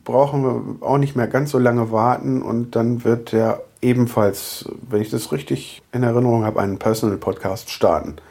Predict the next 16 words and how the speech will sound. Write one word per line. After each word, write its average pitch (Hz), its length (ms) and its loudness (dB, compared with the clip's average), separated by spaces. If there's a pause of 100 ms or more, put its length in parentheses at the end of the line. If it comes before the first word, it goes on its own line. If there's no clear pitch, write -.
(220)
Ähm, 101 320 0
das 127 160 0
finde 127 220 2
ich 117 100 -6
super. 113 460 0
Das - 420 -6 (680)
s-, 117 240 -6
muss 139 280 2
natürlich 139 400 2
jetzt - 240 -2
nicht 165 200 0
heißen, 139 460 2
wenn 113 160 2
ihr 104 160 2
jetzt 101 400 -4 (320)
absolut 98 840 -2